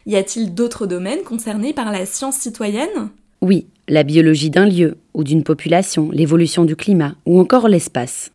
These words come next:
Speaker 2: Par exemple, des projets similaires ont été conduits pour repérer des étoiles, des galaxies ou encore des événements astronomiques notables.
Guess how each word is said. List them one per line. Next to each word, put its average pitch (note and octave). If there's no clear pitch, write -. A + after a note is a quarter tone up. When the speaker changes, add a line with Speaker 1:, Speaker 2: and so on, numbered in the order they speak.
Speaker 2:
Par D#3+
exemple, D3+
des D3
projets E3
similaires E3
ont G#3
été F3
conduits E3+
pour D#3+
repérer E3+
des F3
étoiles, D3+
des D3
galaxies F3
ou D#3
encore G#3
des F3
événements F3
astronomiques F#3+
notables. E3